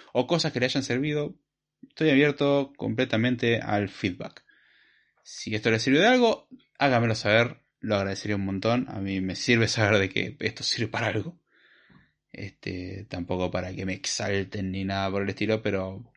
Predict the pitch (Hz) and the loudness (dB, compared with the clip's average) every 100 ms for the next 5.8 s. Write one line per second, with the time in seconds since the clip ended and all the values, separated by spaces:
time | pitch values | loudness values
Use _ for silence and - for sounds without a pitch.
0 | _ - - 101 101 104 107 104 107 101 | _ -18 -10 -6 -2 2 2 0 -2 -4
1 | 107 104 101 107 95 90 110 101 98 95 | -6 -4 -4 -4 -4 -2 0 2 2 0
2 | 92 98 98 104 95 90 107 110 - _ | -4 -8 -2 -2 -2 0 2 2 2 _
3 | _ - 98 98 98 101 98 - 95 92 | _ -10 -8 -6 -4 -4 -4 -6 -8 -8
4 | 101 95 98 98 - 104 107 104 104 107 | -8 -6 -6 -8 -8 -8 -6 -6 -4 2
5 | 135 175 - _ _ _ - - | 2 0 -8 _ _ _ -12 -12